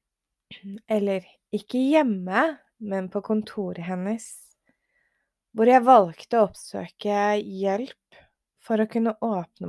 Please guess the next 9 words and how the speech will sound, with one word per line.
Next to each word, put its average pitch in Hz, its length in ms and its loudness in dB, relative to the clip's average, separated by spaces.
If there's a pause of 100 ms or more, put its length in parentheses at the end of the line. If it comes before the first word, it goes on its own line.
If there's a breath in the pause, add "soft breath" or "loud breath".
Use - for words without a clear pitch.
meg, 220 240 -6
forstå - 640 -8 (180)
hvem 185 220 -2
jeg 165 160 -6
egentlig 196 500 -12
var. 214 160 -12 (1400)
Det 220 400 6
å 240 80 2
være 226 480 0